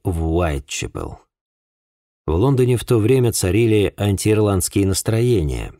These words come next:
так что синеглазого брюнета по фамилии Корован, говорившего с типичным акцентом графства Арма, нанимать никто не разбежался. Мама меня в их дела никогда не посвящала,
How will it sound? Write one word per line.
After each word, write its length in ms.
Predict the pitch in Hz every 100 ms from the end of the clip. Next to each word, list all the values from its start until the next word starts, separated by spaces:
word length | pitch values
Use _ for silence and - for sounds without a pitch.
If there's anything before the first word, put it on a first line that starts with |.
| _ _ _
так 200 | 73 76
что 180 | - 101
синеглазого 760 | - 101 95 104 113 104 104
брюнета 480 | 95 98 104 113 104
по 120 | 101
фамилии 640 | - 87 98 95 85 76 -
Корован, 600 | - 107 117 127 147 123 - _ _ _ _ -
говорившего 580 | 98 101 127 139 131 127
с 80 | -
типичным 560 | 117 - 117 120 104
акцентом 640 | 98 - 120 107 - 101 95
графства 680 | 82 95 - - 90 - -
Арма, 580 | 90 82 90 90 78 - _ _ _
нанимать 580 | 73 76 78 113 139 -
никто 360 | 92 82 - 117
не 140 | 92
разбежался. 840 | 87 80 78 78 76 69 - - - _ _ _ _ _ _ _ _ _ -
Мама 320 | 104 151 110
меня 340 | 98 92 104 90
в 80 |
их 100 | 90
дела 300 | 85 90 90
никогда 480 | 85 78 76 78 78
не 120 | 73
посвящала, 840 | 73 - - 80 - 165 156 127